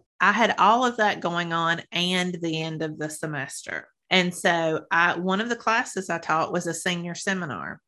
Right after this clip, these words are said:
And after I turned in grades, like, I was at <laughs> pretty much the end of my <laughs> rope.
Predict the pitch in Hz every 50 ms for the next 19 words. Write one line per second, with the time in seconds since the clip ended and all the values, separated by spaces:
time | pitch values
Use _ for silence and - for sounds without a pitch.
0 | _ - 185 180 170 170 170 165 165 165 175 - _ - 160 170 185 202 214 214
1 | - 226 226 214 - - 202 202 - - 196 202 208 202 202 196 185 180 180 180
2 | 180 180 180 170 156 156 156 156 - - 165 160 151 156 - 160 196 208 226 226
3 | 196 190 - - - 160 160 160 160 151 - - - - - - - 175 147 -
4 | - - - - - 151 - - 226 196 - 214 196 185 190 180 180 170 156 156
5 | - - - 160 131 165 170 170 170 165 185 165 170 170 170 165 165 190 - -
6 | - - - - - - - -